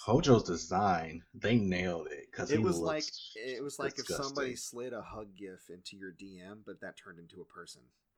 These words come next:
Speaker 1: <laughs>
Speaker 2: <laughs> It was gross. I was like, "Yeah, okay, it's fine, I'm fine."
Speaker 1: The one thing I would say about Sephiroth that I did not like was the voice actor. I don't know
Speaker 2: Yeah.
Speaker 1: if the voice actor from Advent Children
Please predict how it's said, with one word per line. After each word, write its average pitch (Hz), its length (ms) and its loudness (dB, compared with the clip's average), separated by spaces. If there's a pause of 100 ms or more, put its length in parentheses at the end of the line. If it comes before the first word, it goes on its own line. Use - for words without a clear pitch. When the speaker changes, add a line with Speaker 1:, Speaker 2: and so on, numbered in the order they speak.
(120)
Speaker 1:
<laughs> - 0 -
Speaker 2:
<laughs> - 1200 -6
It 180 80 -2 (120)
was - 180 -14
gross. 95 540 -12 (420)
I - 40 -14
was 113 120 -6
like, 104 80 -6
"Yeah, 117 500 -2
okay, 113 340 -8
it's 127 320 2
fine, 104 160 -10
I'm 104 200 -10
fine." 95 220 -10
Speaker 1:
The 101 60 6
one 123 180 12
thing 123 140 10
I 117 80 12
would 107 80 8
say 113 160 6
about 95 180 6
Sephiroth 92 580 2
that 85 100 -4
I 82 40 -6
did 104 200 4
not 101 180 6
like 90 200 0
was 92 160 2
the 92 80 0
voice 87 300 -2
actor. - 440 -8 (640)
I 107 80 10
don't 110 320 8
know 117 240 12
Speaker 2:
Yeah. 123 120 12
Speaker 1:
if 113 120 6
the 104 100 4
voice 120 340 6
actor 120 500 6
from 107 320 4
Advent 107 420 4
Children 123 520 4